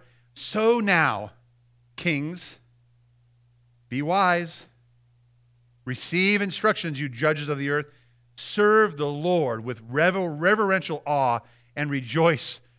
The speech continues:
with trembling. Pay homage to the Son, or he will be angry and you will perish in your rebellion, for his anger may ignite at any moment."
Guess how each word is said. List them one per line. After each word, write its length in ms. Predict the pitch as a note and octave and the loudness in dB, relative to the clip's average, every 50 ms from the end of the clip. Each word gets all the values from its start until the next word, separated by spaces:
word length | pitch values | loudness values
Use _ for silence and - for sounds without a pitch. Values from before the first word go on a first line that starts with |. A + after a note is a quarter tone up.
| _ _ - | _ _ -18
with 160 | A#2 A2 _ | -18 -16 _
trembling. 680 | - - - E3+ E3+ D#3+ D#3 C3+ A#2+ A2+ G#2+ G2 F#2 - _ _ _ _ _ _ _ _ _ _ _ _ _ _ _ _ _ _ _ | -16 -12 -6 -4 -4 -4 -4 -4 -6 -8 -10 -12 -16 -20 _ _ _ _ _ _ _ _ _ _ _ _ _ _ _ _ _ _ _
Pay 160 | - E3 E3+ D#3+ | -2 -2 -2 -2
homage 500 | C3 D3 E3 F3 F#3+ G3 G#3 E3+ - - | 0 -2 0 0 0 0 -2 -4 -6 -8
to 80 | - | -8
the 120 | D#3 D3+ C3 | -8 -8 -6
Son, 420 | - - G3 F#3 F3+ E3 D3 D#3 | -4 -2 0 2 2 2 0 -2
or 160 | F#3 D3 C3 A2 | -4 -8 -8 -8
he 300 | G2 A#2 D3 E3+ F#3 F#3 | -8 -6 -6 -4 -4 -4
will 240 | F3 E3+ F3 E3+ | -2 -2 -2 -2
be 180 | D#3+ D#3 D#3+ D#3+ | -2 -2 -4 -4
angry 420 | D#3 E3 F3 F3 D#3 C#3+ C#3 C3+ | -4 -4 -4 -4 -4 -6 -6 -6
and 140 | B2 B2 A#2+ | -8 -10 -10
you 160 | A#2+ C#3 D#3 | -8 -8 -6
will 120 | D#3 C3+ A#2+ | -6 -6 -8
perish 600 | - - - D3 D3+ E3 F3 F3+ E3+ - - - _ _ _ _ _ _ - | -10 -10 -6 -4 -2 -2 -2 -2 -4 -8 -12 -16 _ _ _ _ _ _ -8
in 400 | D#3 D#3+ D#3 D#3 D#3 D#3+ D#3 C#3+ _ _ _ _ | -4 -2 -2 -2 -2 -4 -6 -8 _ _ _ _
your 320 | - C3 C#3+ C#3+ C#3+ C#3+ | -8 -6 -4 -2 -2 -2
rebellion, 640 | C#3 C3+ C3 A2 C3+ C3 C3 B2+ A#2+ A2+ A2 G#2+ G2+ | -4 -4 -4 0 2 2 2 2 0 -4 -6 -8 -12
for 160 | G2 - A2+ | -12 -12 -10
his 120 | A#2 B2 A#2 | -8 -6 -4
anger 260 | C3 C#3+ D3 C#3+ C#3+ | -4 -4 -2 -4 -4
may 140 | B2+ B2+ B2+ | -4 -4 -4
ignite 280 | B2 A#2+ B2 B2+ B2+ | -4 -2 -2 -2 -2
at 80 | B2+ B2+ | -2 -2
any 180 | C#3 F3 G#3 G3 | -4 -2 -2 -2
moment." 460 | F#3+ G3+ G#3+ G3 C#3+ G#2+ - - | 0 0 -2 -2 -4 -8 -10 -20